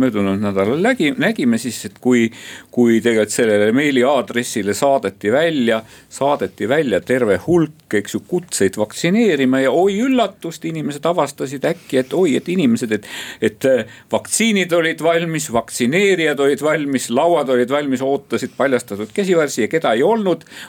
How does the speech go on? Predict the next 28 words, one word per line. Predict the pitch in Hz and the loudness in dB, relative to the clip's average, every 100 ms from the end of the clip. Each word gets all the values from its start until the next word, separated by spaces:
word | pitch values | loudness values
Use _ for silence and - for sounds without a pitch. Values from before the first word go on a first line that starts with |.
| - | -2
olid | 135 143 131 | 0 0 0
needsamad | 127 - 131 113 208 | -2 0 0 0 0
inimesed, | 226 208 143 120 - | 0 2 -2 -6 -4
sellepärast | 160 123 - 101 | -4 -4 -8 -6
et | |
see | 123 101 | -4 0
sõnum | 208 196 117 | 2 4 4
ei | 123 | 4
jõudnud | 135 107 104 | 2 0 -2
kohale. | 196 180 92 78 - - - - | 0 2 0 -2 -8 -16 -18 -10
Et | - 147 | -10 -2
väga | 220 247 | 0 2
huvitav, | 220 277 220 135 127 | 2 0 -2 -2 -2
et | |
pärast | 220 220 190 | -2 -2 -2
seda | 220 240 165 | -2 0 0
tegelikult | 165 147 131 135 | 0 -2 0 2
on | 147 | 2
alanud, | 220 185 131 - - | 2 2 0 -2 -4
on | 123 175 | 0 2
alanud | 214 147 127 - | 0 0 -2 -4
tegelikult | 160 147 147 - 185 | -2 -2 -2 -4 -2
arutelu | 226 185 - 156 143 | 0 0 -2 -4 0
päris | 202 214 135 | 0 0 0
mitmes | 208 - 131 | -6 -4 -2
ringkonnas | 180 190 - 123 - | -2 -2 -2 -2 0
sellest, | 127 | -4
et | 123 | -6